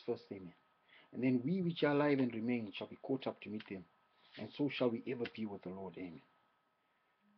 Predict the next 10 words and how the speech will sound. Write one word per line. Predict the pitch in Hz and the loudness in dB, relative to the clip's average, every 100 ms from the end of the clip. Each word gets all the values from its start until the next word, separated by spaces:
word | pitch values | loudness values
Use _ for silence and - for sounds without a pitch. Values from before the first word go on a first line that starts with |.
| _ _ _ _ | _ _ _ _
Hallelujah. | - 143 175 190 151 - - - _ - | 2 6 6 6 4 0 -8 -20 _ -10
Amen. | 98 104 92 85 _ _ _ _ _ - | -6 -6 -8 -12 _ _ _ _ _ 2
Death | 170 170 | 2 4
cannot | 170 170 165 - | 4 6 4 -2
defeat | 135 180 170 92 | -6 -4 -4 -6
us. | - - - _ _ _ _ _ _ _ - | -6 -14 -20 _ _ _ _ _ _ _ 0
Death | 175 - | 0 2
cannot | 165 170 - | 0 0 -2
destroy | 135 - 180 | -10 -4 0
us. | 139 | 0